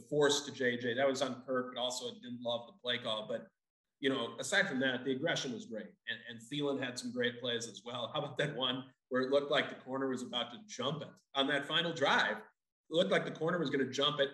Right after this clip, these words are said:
Kirk threw it with a man in his face, and he had a lot of pressure on him for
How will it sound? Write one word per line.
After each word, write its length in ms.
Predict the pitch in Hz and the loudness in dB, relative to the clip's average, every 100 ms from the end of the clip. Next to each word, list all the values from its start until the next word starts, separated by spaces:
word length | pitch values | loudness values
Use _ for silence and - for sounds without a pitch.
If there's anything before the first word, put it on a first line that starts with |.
| - | -4
Kirk 300 | 180 190 185 - | -6 -4 -6 -8
threw 220 | 160 160 | -2 0
it 80 | 127 | 0
with 100 | 120 | -2
a 60 | |
man 300 | 113 123 160 | 0 2 2
in 100 | 143 | 0
his 220 | 117 - | -4 -6
face, 320 | - 123 110 110 | 0 0 0 -4
and 80 | |
he 60 | 143 | 0
had 100 | 143 | 0
a 200 | 98 104 | -2 -8
lot 180 | 120 131 | -4 -4
of 140 | 123 127 | -6 -6
pressure 300 | 127 - 104 | -6 -6 -12
on 40 | |
him 380 | 98 - - | -16 -20 -20
for 60 | - | -18